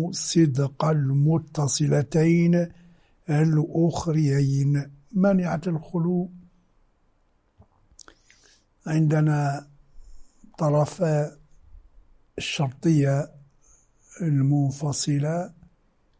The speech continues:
ألف وباء، تقول إم العدد إما زوج أو يقبل الانقسام إلى متساويين،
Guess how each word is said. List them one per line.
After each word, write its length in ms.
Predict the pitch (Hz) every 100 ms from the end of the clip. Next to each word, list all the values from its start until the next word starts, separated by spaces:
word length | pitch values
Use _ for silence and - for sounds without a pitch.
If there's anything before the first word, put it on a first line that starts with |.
| -
ألف 400 | 147 151 - -
وباء، 320 | 135 131 127
تقول 420 | - 135 151 139 -
إم 360 | 160 143 135 139
العدد 540 | - 147 139 135 151 -
إما 280 | 156 147 139
زوج 520 | 139 151 165 170 - - _ _ _ _ _ _ _ _ _ _ -
أو 500 | 143 147 151 147 143 - - _ _ _ _ _ _ _ _ _ _ _ _ _ _ -
يقبل 460 | 151 147 151 143 143
الانقسام 840 | 151 151 139 165 135 147 147 147 -
إلى 480 | 143 135 131 131 139
متساويين، 1120 | 143 135 143 127 156 135 143 170 202 214